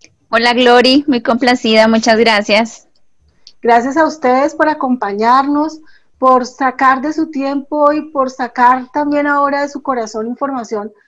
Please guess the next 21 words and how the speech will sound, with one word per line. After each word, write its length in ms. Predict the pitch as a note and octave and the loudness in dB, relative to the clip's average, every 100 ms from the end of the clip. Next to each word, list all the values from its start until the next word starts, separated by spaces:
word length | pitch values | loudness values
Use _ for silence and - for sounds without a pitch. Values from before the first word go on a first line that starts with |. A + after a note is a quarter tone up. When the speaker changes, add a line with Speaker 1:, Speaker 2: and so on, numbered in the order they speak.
| _ _ | _ _
Speaker 2:
para 180 | - C4 | -4 -2
compartirnos 720 | C4+ B3+ A3+ A3 B3 B3+ C#4+ | -2 -2 -4 -4 -4 -2 -4
a 120 | D4 | -6
todas 440 | D4+ A#3+ A3+ A#3 - | -2 -2 -2 -6 -10
y 100 | B3+ | -10
contarnos, 1040 | - A#3+ A#3+ A3 C4+ D4 D4 D4 D#4+ - _ _ _ _ - | -2 -2 -2 0 2 2 0 -2 -4 -12 _ _ _ _ -4
eh, 200 | B3 B3 | 0 2
pues, 220 | B3 B3 | 0 0
su 80 | B3 | -2
experiencia 840 | A3 - A3+ A3+ A#3 B3 C#4 - - | -4 -4 -2 0 -2 -2 -6 -6 -8
y 180 | B3 | -10
cómo 400 | - C#4+ C#4+ D4+ | 0 0 2 0
es 260 | D4+ D4 D4 | 0 -2 -4
desempeñarse 920 | C4+ C#4+ D4 C4+ A3 G#3+ A#3+ B3 B3+ | -10 -6 -6 -4 -4 -2 -2 -4 -8
como 180 | C4 C4+ | -8 -6
enfermera 480 | B3+ G#3+ G#3 G#3+ A3+ | -6 -8 -8 -4 -4
y 60 | A#3+ | -4
ser 240 | C4 B3 | -6 -8
también 460 | B3+ B3+ B3 B3 B3 _ _ _ _ | -6 -4 -4 -4 -8 _ _ _ _
mujer 480 | A#3 A3+ A3+ B3+ B3 | -6 -6 -2 0 0
real. 480 | B3+ B3 F#3 D#3 | 0 -2 -4 -10